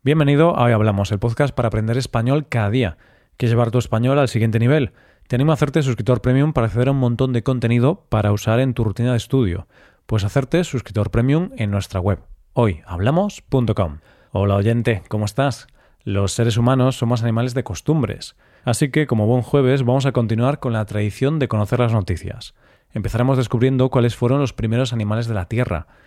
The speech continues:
Continuaremos con una subasta de fotos de Madonna y terminaremos viendo un ejemplo de por qué no hay que conducir bajo los efectos del alcohol.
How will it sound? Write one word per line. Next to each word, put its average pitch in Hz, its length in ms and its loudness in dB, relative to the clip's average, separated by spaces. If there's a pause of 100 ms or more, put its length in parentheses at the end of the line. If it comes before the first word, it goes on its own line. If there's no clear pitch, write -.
(280)
Continuaremos 110 640 2
con 113 160 -4
una 117 140 2
subasta 117 640 -2
de 104 160 -4
fotos 107 320 -4
de 90 80 -4
Madonna 127 500 0 (400)
y 175 140 -2
terminaremos 135 640 2
viendo 131 240 2
un 123 80 2
ejemplo 127 520 0
de 110 220 -4
por 104 220 -2
qué 127 180 -2
no 120 100 2
hay 127 120 2
que 135 80 -2
conducir 113 480 0
bajo 110 260 -2
los 90 120 -2
efectos 107 380 -2
del 98 120 0
alcohol. 120 380 0